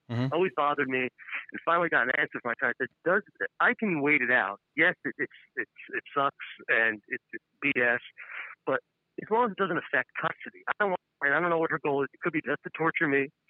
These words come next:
Speaker 1: or it could
Speaker 2: Oh,
Speaker 1: be
Speaker 2: that's
Speaker 1: she can
Speaker 2: probably
Speaker 1: tell, you know, the courts. Or I, I put in the bed at night, so I'm as sole custodial, I'm his, you know, caretaker. I put him to bed at night.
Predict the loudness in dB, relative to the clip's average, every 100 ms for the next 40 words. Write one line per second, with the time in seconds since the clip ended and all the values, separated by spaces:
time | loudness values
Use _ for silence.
0 | -18 -18 -2 0 0 0 4 6 6 2
1 | 0 4 6 8 4 2 0 -4 -6 -2
2 | 0 0 -2 -4 -4 -10 -8 -2 0 0
3 | -4 -8 0 0 2 0 0 0 2 2
4 | 2 -2 -4 -8 -2 0 2 0 -2 _
5 | -20 -20 -18 -2 2 2 0 -2 -6 -4
6 | 0 0 0 0 0 0 -2 -4 -6 -4
7 | -6 2 2 4 0 -2 -4 -2 -2 -2
8 | -4 -4 -2 -2 -2 -4